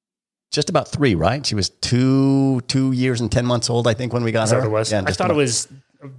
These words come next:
Speaker 2: one going into two, but I
Speaker 1: I thought
Speaker 2: you
Speaker 1: it
Speaker 2: think
Speaker 1: was,
Speaker 2: you're right.
Speaker 1: I thought it was two, but I think, I think the, I think now when I think back on it, it was two going to three.
Speaker 2: Mm.
Speaker 1: And they were, like, thirteen months apart, and they were just good buddies, and
Speaker 2: Yeah.
Speaker 1: that was kinda fun.
Speaker 2: Yeah,
Speaker 1: So.
Speaker 2: they were closer
Speaker 1: Yeah.
Speaker 2: and still are
Speaker 1: Yeah.
Speaker 2: very close.
Speaker 1: Yeah.
Speaker 2: Um,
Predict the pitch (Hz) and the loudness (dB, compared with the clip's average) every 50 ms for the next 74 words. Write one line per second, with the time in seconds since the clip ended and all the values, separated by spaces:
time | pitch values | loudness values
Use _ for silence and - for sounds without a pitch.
0 | 127 120 120 135 135 135 139 127 135 127 127 123 117 107 104 - - 123 107 98 | -18 -10 -2 0 0 2 2 2 0 0 0 0 -2 -2 -4 -2 -2 -2 -2 -2
1 | 107 104 110 139 165 - 190 175 160 127 127 123 107 107 95 98 131 147 - 185 | 0 0 2 0 2 2 2 2 2 2 2 0 2 0 0 0 0 2 2 2
2 | 160 127 107 - - 135 117 101 95 90 90 - 101 - - _ _ _ _ _ | 2 0 0 0 0 0 0 2 0 0 0 -2 -4 -6 -6 _ _ _ _ _
3 | _ _ _ _ _ _ _ _ _ 95 95 - 127 107 - 113 107 98 98 - | _ _ _ _ _ _ _ _ _ -10 -8 -6 -6 -4 -2 0 0 0 0 -2
4 | - - 92 104 117 101 - 107 101 101 101 98 90 92 90 - 107 92 - 98 | -6 -10 -10 -8 -10 -8 -6 -4 -4 -4 -4 -4 -4 -4 -4 -4 -6 -2 0 0
5 | 95 - - 92 87 107 104 104 104 95 - - - - 104 90 104 104 98 82 | 2 2 0 0 0 -4 -4 -4 -4 -6 -6 -6 -4 -6 -4 -4 -4 -4 -4 -4
6 | - - - - 101 98 92 95 92 87 95 104 101 - _ _ _ _ _ _ | -8 -8 -8 -4 -2 -2 -2 -2 -4 -6 -10 -14 -16 -16 _ _ _ _ _ _
7 | 101 - 120 123 117 107 107 104 101 - - - - 113 104 107 117 113 107 107 | 0 2 4 4 4 4 2 0 0 -4 -8 -4 -2 -2 0 0 0 0 2 2
8 | 95 - 95 - 101 95 101 107 95 98 98 95 90 92 - - 107 98 87 95 | 0 0 0 2 2 2 2 2 0 0 0 0 0 -2 -2 -2 -2 -2 0 -2
9 | 92 85 90 92 95 98 - 90 87 90 92 90 85 - _ _ _ - 92 90 | -2 -2 0 -2 -2 -2 -4 -4 -4 -4 -6 -8 -10 -14 _ _ _ -10 -8 -6
10 | - - - - - - - - 107 - - - 107 98 92 - - - - - | -6 -6 -6 -8 -8 -8 -10 -10 -12 -12 -12 -8 -6 -6 -6 -8 -10 -16 -8 -6
11 | 127 113 110 - - 120 104 - - - 123 113 107 101 104 101 98 - - - | -4 -4 -4 -2 -2 -2 -2 -2 -2 0 -2 -2 0 0 0 0 2 0 0 0
12 | - - - 180 147 113 123 113 98 139 180 190 - - - 104 107 117 135 - | -2 0 0 2 2 2 2 4 4 2 2 2 -2 -2 -2 0 0 0 -2 -4
13 | - - - _ _ _ 143 127 123 120 120 | -10 -20 -20 _ _ _ 0 0 0 0 -2